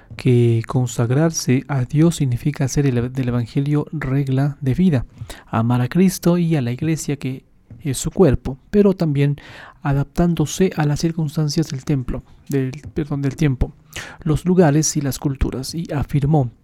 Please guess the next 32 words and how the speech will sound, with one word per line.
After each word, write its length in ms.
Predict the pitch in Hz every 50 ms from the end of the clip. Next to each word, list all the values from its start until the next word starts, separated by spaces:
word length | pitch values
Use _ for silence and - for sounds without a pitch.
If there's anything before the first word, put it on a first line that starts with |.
| - - - - _ -
que 120 | - 147
las 260 | 135 139 135 131 -
congregaciones 920 | - - 147 143 143 143 139 139 135 - - 170 151 135 127 135 131 - -
no 160 | 143 135 139
deben 320 | 131 143 143 139 143 135 131
aislarse, 640 | 127 127 123 127 127 135 135 123 120 - - 151
sino 340 | 143 - - 131 120 123 127
más 220 | 123 123 120 120
bien 240 | 127 135 139 135 131
vivir 360 | 123 127 123 131 135 147 165 -
el 200 | 190 147 131 127
presente, 760 | - - - 127 117 - - 180 196 190 170 - - 131 - _ _ _ _ _ _ _ _ - - - - _ _
abriéndose 880 | _ 120 117 - 147 147 156 170 170 156 139 143 123 - - 190 190 190 -
al 180 | - 156 143 127
futuro. 560 | - - 180 180 - 190 - - - - _ _ _ _ _ _ - - - - - -
La 140 | - 156 160
regla 440 | 165 190 208 196 160 135 139 135 135
fundamental 720 | - - 151 143 147 143 131 135 131 127 - 170 160 147
de 100 | 131 131
la 120 | 123 123 123
vida 320 | 139 151 131 131 131 131 131 - - - - - _
religiosa 680 | 143 123 123 123 - - 170 151 135 - - 131 131
es 160 | 131 131 123 -
el 180 | 131 127 123
seguimiento 760 | - - - 139 131 135 139 147 160 175 175 170 - - 156
de 140 | 131 123 -
Cristo 560 | - - 202 220 202 - - - 170 160 -
propuesto 600 | - 143 135 - _ - 190 202 - - - 143
por 240 | - - 160 165 170
el 120 | 151 135
Evangelio, 580 | 131 127 123 123 120 123 165 160 117 127 131 -
tomar 340 | _ 127 123 120 127 139